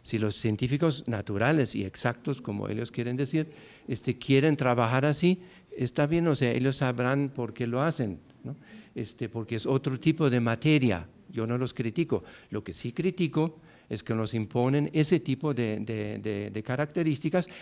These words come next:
cuando al interior de ellos mismos también hay, este, críticas a varios elementos clave de este proceso de producción y de comunicación de la, de la ciencia. El último congreso de americanistas en Salamanca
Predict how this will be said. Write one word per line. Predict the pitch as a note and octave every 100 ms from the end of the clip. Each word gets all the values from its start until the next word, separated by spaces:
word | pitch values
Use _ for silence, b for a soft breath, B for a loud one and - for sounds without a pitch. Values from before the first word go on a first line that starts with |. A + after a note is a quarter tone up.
| B
cuando | - C3 C3 C3
al | B2+
interior | B2+ A#2+ A2+ C#3 D#3+
de | C3
ellos | B2 C3+ C3+
mismos | B2 D3 C3+
también | A#2 G#2 A2+ A#2+
hay, | G2 G#2+ B2+ - B B
este, | - G#2 -
críticas | G#2+ A2+ G#2+ A2+ C3 C3 - b b
a | - A2+
varios | G#2+ G#2 A2+ B2
elementos | A2+ G#2 G2+ A2 A#2
clave | - A2+ G#2 A#2 A#2+
de | G#2+
este | G2 -
proceso | - G2+ - A2+ - C3+ - B B
de | F2+ A2+ C3 D3 D3
producción | A2+ A2 G2+ - B2 A#2+ C3
y |
de | G2
comunicación | G2+ G2+ G2+ G2 - F#2+ - G2 G2 - B B -
de | G2+
la, | G2 G2 F#2
de | G#2 F2+
la | F2+
ciencia. | - D2 - - B B
El | -
último | B2 D3 F3 D#3
congreso | D3 C3+ C3+ C3+
de | C3
americanistas | A2+ G#2+ G#2 G#2 G#2+ C3+ - E3 A#2
en |
Salamanca | F#2+ G#2+ G#2 A#2 C3 E3+